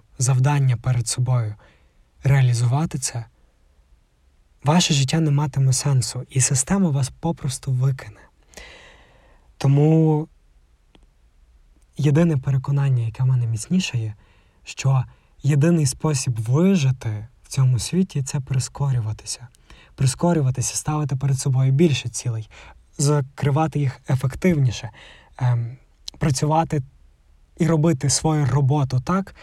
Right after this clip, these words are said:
щоб вона служила більшій кількості людей. В мене немає бажання здатися зараз, тому що я розумію ціну того, що я маю можливість це зараз робити.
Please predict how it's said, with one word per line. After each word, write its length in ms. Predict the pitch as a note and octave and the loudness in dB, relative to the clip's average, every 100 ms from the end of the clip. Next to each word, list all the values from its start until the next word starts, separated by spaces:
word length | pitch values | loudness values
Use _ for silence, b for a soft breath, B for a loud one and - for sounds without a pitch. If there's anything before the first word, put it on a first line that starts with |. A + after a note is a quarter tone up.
| B B B B | B B B B
щоб 220 | - D3 | -4 0
вона 400 | C3 D3+ F3 E3 - _ _ - _ _ _ _ - | 2 2 0 -2 -6 _ _ -20 _ _ _ _ -8
служила 760 | - D#3 C#3 F3+ F3 C3+ A#2+ - _ - - _ - | -2 2 2 4 2 0 -6 -12 _ -20 -20 _ -4
більшій 320 | D3+ F#3 C#3 | 0 2 0
кількості 460 | D#3 E3 C3 C3 - | -2 -2 -2 -6 -2
людей. 380 | C3 C3 A2+ - b b b b b _ | 0 0 -2 -8 b b b b b _
В 60 | - | 2
мене 460 | D3 F3+ F#3 F3 D3 b b b - | 4 4 2 2 -4 b b b -2
немає 420 | D#3+ E3 F3+ F3 | 2 4 4 2
бажання 420 | D#3 C#3+ D#3 D3+ | 2 0 0 2
здатися 600 | C3+ C3 D#3 C#3 C3 - | 2 2 0 -2 -4 -2
зараз, 420 | B2 C#3+ D3+ C#3+ | 0 0 0 -2
тому 240 | - D3+ D3+ | -2 -2 -2
що 180 | C3 D3+ | -2 -4
я 80 | |
розумію 540 | D3 C3+ C#3+ D#3+ D#3 C3+ B B | -2 0 0 2 0 -2 B B
ціну 540 | - C3+ C#3 F3+ G3+ - - | -2 2 4 4 2 -2 0
того, 260 | E3+ E3+ | 2 2
що 200 | C#3+ - | 0 -2
я 80 | D#3+ | -2
маю 260 | D#3+ D#3+ D3+ | 0 0 0
можливість 460 | C#3+ D3+ D#3+ C3+ | 0 0 0 -2
це 100 | - | -2
зараз 360 | C#3+ D3 C3+ - | -2 -2 -2 -2
робити. 440 | C3 D3 C3+ A2 | -2 0 -2 -6